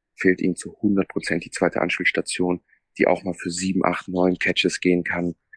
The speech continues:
die auch mal gefährlich ist. Es muss, muss, ist ja das, das Suspekte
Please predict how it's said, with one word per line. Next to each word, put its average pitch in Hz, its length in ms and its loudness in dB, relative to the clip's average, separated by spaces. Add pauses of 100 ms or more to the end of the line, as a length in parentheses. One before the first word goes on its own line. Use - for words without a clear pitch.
(180)
die - 60 2
auch - 160 0
mal 92 80 4
gefährlich 90 500 0
ist. - 240 -2
Es - 100 -8
muss, 90 220 -2
muss, - 280 -2 (300)
ist - 80 -10
ja 90 40 4
das, - 240 0
das - 240 -4
Suspekte 92 840 -6